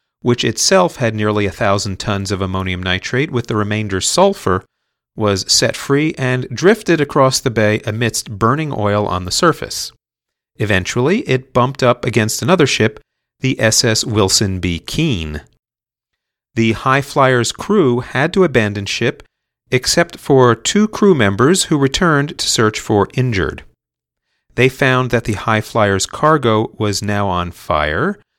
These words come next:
but their report was ignored in the utter chaos in the bay. Late in the evening, tugboats tried but failed to move the High Flyer. By the next day, the High Flyer also exploded in an even more powerful blast,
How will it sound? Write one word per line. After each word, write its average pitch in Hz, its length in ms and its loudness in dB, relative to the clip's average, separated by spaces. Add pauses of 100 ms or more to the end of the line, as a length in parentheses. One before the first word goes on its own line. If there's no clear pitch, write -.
(320)
but 117 300 2
their 139 140 4
report 175 420 2
was 190 160 0
ignored 127 520 0
in 117 140 -2
the 110 220 -2
utter 160 200 2
chaos 101 600 0
in 92 280 -6
the 90 60 -6
bay. 123 380 2 (1000)
Late 127 300 2
in 127 100 0
the 131 160 0
evening, 156 480 0 (120)
tugboats 123 580 0
tried 127 640 2
but 110 180 -2
failed 127 480 0
to 143 100 -2
move 95 300 -2
the 107 100 -4
High 95 260 -2
Flyer. 156 560 -2 (880)
By 117 120 4
the 120 80 0
next 117 300 0
day, 135 280 4
the 113 120 0
High 113 200 0
Flyer 117 440 2 (160)
also 170 540 4
exploded 98 680 0 (240)
in 139 180 2
an 120 180 0
even 135 300 0
more 123 240 0
powerful 139 640 0
blast, 82 580 -2